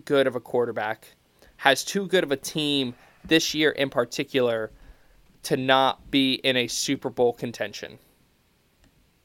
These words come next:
Just like when I think, when I try to have, think in retrospect, you know, we're looking at this ten years from now, and we look back at Aaron Rodgers, his first year without Mike McCarthy,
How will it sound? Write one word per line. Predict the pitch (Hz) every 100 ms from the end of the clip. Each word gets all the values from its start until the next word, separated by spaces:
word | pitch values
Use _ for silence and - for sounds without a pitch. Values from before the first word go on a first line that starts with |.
| _ _ - -
Just | - 156
like | 160 147
when | 156
I | 147
think, | 147 175 151 -
when | 143
I | 147
try | 147 160
to |
have, | 151 143 113 -
think | - 139
in | 131
retrospect, | 120 127 - 123 - 110 110
you | 110
know, | 113 113
we're | 113
looking | 127 123 131
at | 120
this | 123 -
ten | - 135
years | 120 120 -
from | 113
now, | 110 117 117 - - - - _
and | - 120
we |
look | 139 131
back | 127 120 -
at | -
Aaron | 123 117
Rodgers, | 113 110 110 110 -
his | 117
first | - 120 -
year | 117
without | 117 117 107 123
Mike | 117 -
McCarthy, | 113 - 113 113 110 104